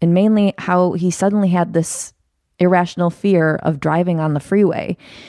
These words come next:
But honestly, now that I think about it, it's not that irrational to have a fear of driving on the freeway. It's actually pretty scary.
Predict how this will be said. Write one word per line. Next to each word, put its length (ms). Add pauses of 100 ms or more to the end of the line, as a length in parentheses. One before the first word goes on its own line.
(680)
But 120
honestly, 320
now 120
that 120
I 80
think 240
about 280
it, 80
it's 200
not 180
that 220
irrational 540
to 80
have 120
a 60
fear 240
of 80
driving 280
on 80
the 80
freeway. 360
It's 100
actually 300
pretty 240
scary. 520